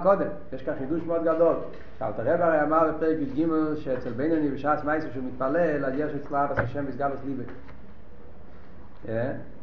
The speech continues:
וכאן הוא אומר, גם כן, חידוש הוא, גם אותו דבר.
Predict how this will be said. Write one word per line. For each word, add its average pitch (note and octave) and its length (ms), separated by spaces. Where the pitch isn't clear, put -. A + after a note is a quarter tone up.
וכאן C3+ 340
הוא D#3 80
אומר, D#3 380
גם D#3+ 280
כן, C3+ 180
חידוש D#3 320
הוא, F3 200
גם D#3 140
אותו D3 180
דבר. C3 220